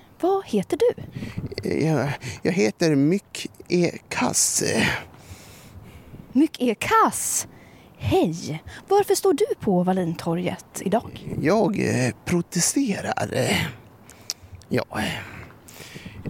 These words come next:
Speaker 1: Vad protesterar du mot?
Speaker 2: Jag, eh, protesterar mot, eh, den här påtvingade karantänen som,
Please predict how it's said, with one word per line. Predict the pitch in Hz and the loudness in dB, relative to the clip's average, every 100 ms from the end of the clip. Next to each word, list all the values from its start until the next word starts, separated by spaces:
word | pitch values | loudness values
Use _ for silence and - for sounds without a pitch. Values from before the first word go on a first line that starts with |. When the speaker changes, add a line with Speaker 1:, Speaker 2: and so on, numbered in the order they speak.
| - - | -12 -6
Speaker 1:
Vad | 311 320 262 | 2 2 2
protesterar | - 277 - 285 254 | -4 -2 2 4 4
du | 208 220 | 4 6
mot? | 208 214 415 - - - - - - | 6 6 4 0 -8 -6 -6 -8 -12
Speaker 2:
Jag, | - 69 - - - | -6 -2 -2 -2 -4
eh, | - - | -4 -4
protesterar | 180 196 196 - 262 254 127 - | 0 0 0 -2 0 0 0 0
mot, | 127 120 - - | 2 0 -4 -4
eh, | 107 | 0
den | 104 107 | 2 2
här | 135 131 | 2 2
påtvingade | 131 175 170 - - 214 294 185 175 | 0 -2 0 -2 0 2 4 2 0
karantänen | - 185 185 190 269 277 - 185 185 - - | 0 0 0 0 2 2 2 -2 -2 -2 -4
som, | - - - | -4 -4 -6